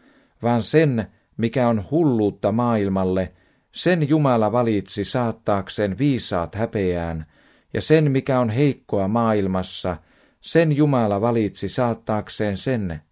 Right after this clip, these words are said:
mikä väkevää on, häpeään. Ja sen, mikä maailmassa on halpasukuista ja halveksittua,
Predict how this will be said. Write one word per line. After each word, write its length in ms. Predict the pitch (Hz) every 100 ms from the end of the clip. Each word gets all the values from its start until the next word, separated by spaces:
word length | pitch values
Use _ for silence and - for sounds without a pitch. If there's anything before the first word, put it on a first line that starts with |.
| _
mikä 340 | 107 104 104
väkevää 580 | 113 117 104 90 90 87
on, 380 | - 104 92 80 - _
häpeään. 760 | 117 117 90 73 67 64 - _ _ _ _ _ _ -
Ja 80 | 107
sen, 320 | 160 160 139
mikä 260 | 127 123
maailmassa 640 | 117 143 135 120 110 - 98
on 80 | 92
halpasukuista 960 | 131 131 120 - 113 113 104 - 92
ja 140 | 87
halveksittua, 1080 | 82 123 123 107 - 107 98 - 101 98 95